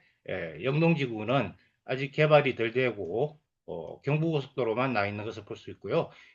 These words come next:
영등포의 동쪽, 영동대교가, 어, 이 다리가 영동대교가 되는 거고요. 그리고 이제 한강철교에서 이제, 어,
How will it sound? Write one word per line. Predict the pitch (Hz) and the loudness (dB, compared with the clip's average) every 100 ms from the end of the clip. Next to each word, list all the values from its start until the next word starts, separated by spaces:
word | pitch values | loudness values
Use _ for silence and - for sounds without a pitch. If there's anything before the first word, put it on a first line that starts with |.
| 143 | 2
영등포의 | 156 180 175 160 143 | 4 4 2 4 2
동쪽, | 107 104 117 110 - _ - | 0 -6 -2 -2 -4 _ -2
영동대교가, | 131 151 147 147 117 101 92 123 160 - _ _ _ | 2 4 4 4 0 -2 0 2 0 -4 _ _ _
어, | 92 85 85 - | -6 -6 -8 -6
이 | 120 123 | -2 0
다리가 | 113 98 92 113 147 151 - - | 0 -2 -2 0 0 -2 -16 -10
영동대교가 | 92 101 98 101 92 87 90 123 | -8 -6 -6 -8 -10 -10 -4 -4
되는 | 120 92 98 | -4 -8 -8
거고요. | 90 90 110 127 76 _ - _ | -10 -6 -2 -2 -4 _ -20 _
그리고 | 143 151 165 | -4 0 2
이제 | 147 147 147 | 4 6 6
한강철교에서 | 143 156 165 175 175 175 170 165 120 107 95 117 196 - _ _ _ | 4 0 2 2 2 2 6 6 6 2 4 6 6 4 _ _ _
이제, | - 98 104 - _ _ _ _ | -10 -8 -10 -16 _ _ _ _
어, | 95 76 76 | -8 -8 -8